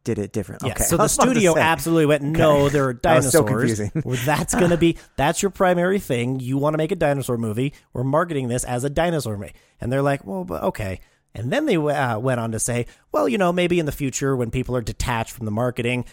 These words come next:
Speaker 2: you know, they'll, they'll see it in a different way, and, and it'll be a little bit more of a, of a surprise that, oh, this is Earth and sixty-five million years ago, and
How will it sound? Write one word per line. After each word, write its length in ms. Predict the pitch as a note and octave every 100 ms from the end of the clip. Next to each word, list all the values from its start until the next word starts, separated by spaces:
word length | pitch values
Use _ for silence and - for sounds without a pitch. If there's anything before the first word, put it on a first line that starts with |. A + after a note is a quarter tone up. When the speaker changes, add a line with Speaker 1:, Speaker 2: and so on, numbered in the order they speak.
| _ _
Speaker 2:
you 160 | G4 -
know, 180 | C#3+ C3+
they'll, 260 | D3+ D3+
they'll 240 | D3 D#3 D3
see 240 | - G#3+
it 80 | F3
in 40 | C#3+
a 20 |
different 360 | C3 C3 A2+ G#2+
way, 280 | A#2+ A#2
and, 180 | A#2+ A2
and 460 | - A#2 G2+ G2 -
it'll 200 | D#3+ B2
be 120 | A#2+
a 60 | C3
little 180 | C#3 D#3
bit 100 | D#3+
more 240 | D3 C#3+
of 120 | C3
a, 140 | B2 A#2+
of 200 | C#3+ A#2
a 40 | A2+
surprise 760 | - - F3 D#3 C3 A2 G#2
that, 200 | A#2+ A2+ -
oh, 180 | F3+
this 220 | C#3+ D#3 E3+
is 160 | D3
Earth 340 | A#3 G#3 A#2+ -
and 220 | A#2+ A#2+
sixty-five 500 | - G#3 F3 F#3 F3
million 240 | F#3 F3+
years 280 | G3+ C4 G3+
ago, 260 | A2+ G#2 G#2
and 160 | G#2+